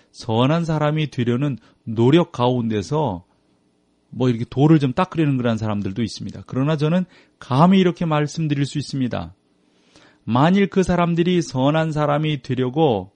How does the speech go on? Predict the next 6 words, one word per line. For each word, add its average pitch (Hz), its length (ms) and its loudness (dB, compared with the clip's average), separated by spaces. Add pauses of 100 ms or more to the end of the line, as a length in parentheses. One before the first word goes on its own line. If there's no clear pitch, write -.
(260)
한다면 165 760 -2 (1080)
결코 190 920 2
그리스도인은 180 920 2 (460)
될 101 220 -4
수 160 460 -6 (280)
없다. 120 380 -4